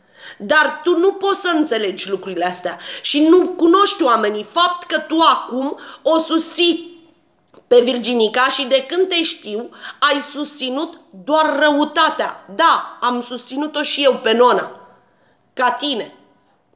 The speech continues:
Dar neștiind ce caracter are, în momentul când i-am văzut caracterul, m-am dezis total de ea, că asta înseamnă să fii femeie. Pe când voi, nu. O aud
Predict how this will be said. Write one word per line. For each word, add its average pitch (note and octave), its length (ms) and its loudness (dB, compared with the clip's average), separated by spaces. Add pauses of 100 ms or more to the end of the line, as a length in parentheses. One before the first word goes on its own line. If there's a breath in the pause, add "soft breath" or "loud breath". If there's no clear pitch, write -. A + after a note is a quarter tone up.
(500)
Dar D4+ 420 0
neștiind F#4 800 0 (360)
ce D4 160 -4
caracter C4 480 -2 (100)
are, G#3 220 -4 (200 loud breath)
în D#4+ 200 4
momentul E4+ 580 4
când E4+ 200 4
i-am D4+ 220 2
văzut C#4+ 320 0
caracterul, F4 500 -2
m-am D4+ 340 2
dezis D#4 360 0
total D4+ 520 0
de A3 80 -2
ea, G3 280 -2 (240)
că - 80 -4
asta C4 240 -2
înseamnă A#3 680 -2 (280 loud breath)
să - 220 -4
fii G#3+ 160 -4
femeie. A#3 720 0 (680)
Pe C#4 160 4
când D4 280 2
voi, A#3+ 320 2 (580)
nu. C#4 520 4 (680 loud breath)
O D4 140 4
aud E4+ 300 6